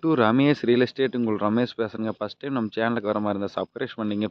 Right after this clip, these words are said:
பெல் பட்டனை கிளிக் பண்ணீங்க. அப்பதான் நம்ம வர வீடியோக்கள் உங்களுக்கு உடனுக்குடனே வந்து சேருங்க. ஒரு எண்பது சென்ட் தென்னந்தோப்பு சேலுக்கு வந்திருக்குங்க. அதை பத்தி தான் பார்க்குறோமுங்க. பூமி பாக்ஸாட்டு வந்துருங்க. இந்த தென்னங்கனுக்கு பார்த்தீங்கன்னா ரெண்டரை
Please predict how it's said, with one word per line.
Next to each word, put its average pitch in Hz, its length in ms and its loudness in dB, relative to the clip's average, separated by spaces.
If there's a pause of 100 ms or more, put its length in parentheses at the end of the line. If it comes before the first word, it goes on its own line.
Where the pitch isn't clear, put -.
பெல் 98 180 -12
பட்டனை 113 300 -10
கிளிக் 104 240 -14
பண்ணீங்க. 104 300 -10
அப்பதான் 107 300 -10
நம்ம 101 140 -6
வர 98 140 -2
வீடியோக்கள் 98 300 -8
உங்களுக்கு 95 240 -14
உடனுக்குடனே 98 500 -12
வந்து 92 160 -14
சேருங்க. 95 320 -10 (800)
ஒரு 135 100 -4 (160)
எண்பது 165 320 2
சென்ட் 165 180 4 (540)
தென்னந்தோப்பு 131 540 2
சேலுக்கு 113 280 4
வந்திருக்குங்க. 113 380 0
அதை 104 180 2
பத்தி 101 180 -6
தான் 107 140 -6
பார்க்குறோமுங்க. 98 460 -6 (3250)
பூமி 143 360 -2 (120)
பாக்ஸாட்டு 120 500 2
வந்துருங்க. 107 300 0 (1700)
இந்த 113 120 -14 (100)
தென்னங்கனுக்கு 156 420 0
பார்த்தீங்கன்னா 131 400 2
ரெண்டரை 113 260 4